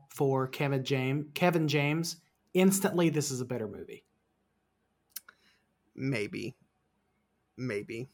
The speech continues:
Speaker 2: <laughs> Maybe.
Speaker 1: What? <laughs>
Speaker 2: Uh, so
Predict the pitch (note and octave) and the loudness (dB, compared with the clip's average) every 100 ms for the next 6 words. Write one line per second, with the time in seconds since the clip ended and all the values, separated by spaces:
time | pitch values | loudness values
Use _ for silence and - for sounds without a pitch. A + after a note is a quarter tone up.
0 | - - - - A#5 - C6+ - - - | -2 0 2 2 4 6 6 4 2 2
1 | - - - - - - - - - - | 2 -2 -4 -2 -2 -4 -8 -10 -12 -14
2 | - - - C#4+ - - - C3 A#2 A2+ | -10 -10 -4 -6 -6 -14 -8 -6 -6 -2
3 | B3 G4 D#4+ G#3+ C3+ C3+ - - - - | 4 4 4 0 -4 -6 -8 -20 -20 -20
4 | - - _ - A3 - C#4 - - - | -20 -20 _ -8 -4 -2 -2 0 -2 -2
5 | A#3+ - - - _ - - - - - | -8 -8 -20 -20 _ -20 -20 -20 -20 -20
6 | - - - - - A#3 B3 B3 F#3 - | -20 -20 -20 -10 8 12 12 10 4 12
7 | C#4 B3+ | 12 12